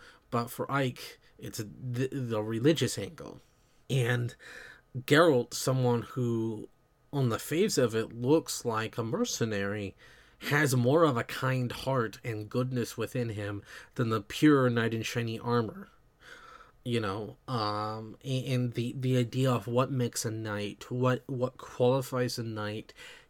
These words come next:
can a knight be noble, and, uh, and kind, but not, uh, but not, you know, ludicrously so? And can a knight be impure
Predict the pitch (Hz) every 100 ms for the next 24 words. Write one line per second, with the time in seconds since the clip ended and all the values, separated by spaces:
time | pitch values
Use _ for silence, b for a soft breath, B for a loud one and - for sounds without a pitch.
0 | _ - - - 175 185 135 107 110 -
1 | _ b b b _ - 120 117 110 120
2 | - - 107 104 104 117 135 139 135 131
3 | _ b b 123 117 113 - 131 117 113
4 | - 117 101 - - 139 127 107 107 104
5 | - B B B - 117 117 107 107 -
6 | - - - 123 113 110 110 - 131 123
7 | 123 127 120 - _ _ _ - _ -
8 | 139 120 104 98 110 196 156 120 - -
9 | 110 - 113 104 113 - B B B B
10 | - 120 123 120 120 120 - 123 123 113
11 | 113 113 - - 113 120 123 - 240 170
12 | 85